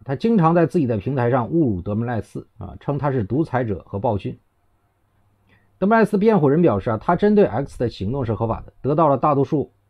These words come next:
法庭全体法官的支持。在民主受到威胁时保护了民主。啊，周五写道，他裁决是基于巴西的法律，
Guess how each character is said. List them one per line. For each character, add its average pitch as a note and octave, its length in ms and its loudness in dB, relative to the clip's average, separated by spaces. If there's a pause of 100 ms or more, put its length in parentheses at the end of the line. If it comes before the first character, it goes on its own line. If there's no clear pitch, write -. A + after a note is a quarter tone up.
(200)
法 G#2 360 0
庭 C3 240 -6
全 C3+ 220 -4
体 D3+ 100 -6
法 F2+ 200 -8
官 G2 140 -4
的 B2 60 -4
支 F2+ 140 -10
持。 - 160 -20 (640)
在 F#3 200 2
民 E3+ 240 4
主 D3 240 0 (160)
受 G3 400 2
到 C3+ 140 2
威 D#3+ 200 2
胁 B2 140 0
时 B2 120 -4
保 G2 240 -8
护 - 260 2
了 D3+ 80 4
民 F2 160 -2
主。 F2 140 -12 (440)
啊， F2+ 300 -20
周 F3+ 100 2
五 F3 160 4
写 C#3+ 140 0
道， G#2 180 -2
他 D#3+ 240 0
裁 A#2+ 300 -4
决 G#2+ 200 -2
是 A#2+ 200 -4
基 C#3 140 -4
于 C3 200 -2 (140)
巴 C#3 180 -2
西 C#3 120 -6
的 C3+ 80 -2
法 F2+ 160 -12
律， G2+ 180 -8